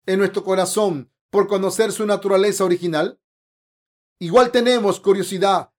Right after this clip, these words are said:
acerca de quién es Jesús. Jesús es Dios. Él es el Dios creador de este universo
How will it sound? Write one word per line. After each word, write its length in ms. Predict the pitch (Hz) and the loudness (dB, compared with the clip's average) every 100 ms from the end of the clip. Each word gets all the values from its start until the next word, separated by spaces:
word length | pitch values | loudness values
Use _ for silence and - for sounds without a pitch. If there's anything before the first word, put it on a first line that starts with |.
| _ | _
acerca 420 | 170 233 220 190 | -2 2 2 2
de 160 | 180 175 | 0 0
quién 220 | 208 196 | 0 -2
es 120 | 190 | -2
Jesús. 520 | 196 185 254 233 - _ _ | -4 -4 -4 -6 -8 _ _
Jesús 380 | - 135 254 - | -8 -6 -4 0
es 120 | 233 233 | 0 0
Dios. 440 | 254 269 180 - _ - | 2 2 2 -6 _ 0
Él 180 | 226 254 | 4 6
es 180 | 277 | 4
el 140 | 247 190 | 2 0
Dios 300 | 214 240 233 | 2 2 4
creador 640 | 214 190 185 202 185 - _ | 2 2 4 2 0 -2 _
de 220 | 160 196 | 0 2
este 180 | 202 196 | 2 0
universo 680 | 196 190 247 208 151 117 | -2 4 4 2 -2 -4